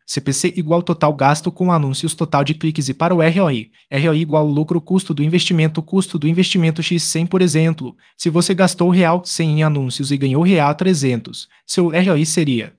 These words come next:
R O I igual trezentos, cem, cem x cem igual duzentos por cento. Isso significa que para cada real um investido, você ganhou real dois de volta. Fácil, né?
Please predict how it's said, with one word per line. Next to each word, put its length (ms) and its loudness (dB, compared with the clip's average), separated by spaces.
R 180 0
O 60 2
I 80 0
igual 260 0
trezentos, 520 0
cem, 140 0
cem 220 0
x 200 0
cem 280 0
igual 300 2
duzentos 440 -2
por 180 -6
cento. 300 -2
Isso 200 -4
significa 640 0
que 120 -4
para 200 0
cada 260 -2
real 280 2
um 120 2
investido, 640 0
você 220 -2
ganhou 280 2
real 260 4
dois 220 2
de 80 0
volta. 460 -2
Fácil, 440 -2
né? 300 -6